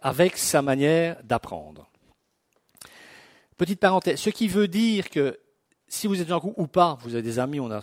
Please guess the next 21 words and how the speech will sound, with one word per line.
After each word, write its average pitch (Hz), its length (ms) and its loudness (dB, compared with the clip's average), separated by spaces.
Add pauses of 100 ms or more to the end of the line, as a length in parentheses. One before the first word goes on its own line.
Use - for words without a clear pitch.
(160)
pense 101 220 -12
tous 147 180 -10
des 117 140 0
relations 107 400 -6
sociales, 160 420 -10 (640)
n'attendez 160 500 0
jamais 208 600 -2
de 127 140 -4
quelqu'un 117 640 -4 (840)
qu'il 135 180 -4
devienne 139 440 0
autre 208 340 -4
chose 202 260 -8
que 156 80 -8
ce - 120 -10
qu'il 107 160 -4
est. 101 180 -8 (760)
Ce - 160 -4
que 160 140 0
Dieu 226 320 0
fait, 214 400 2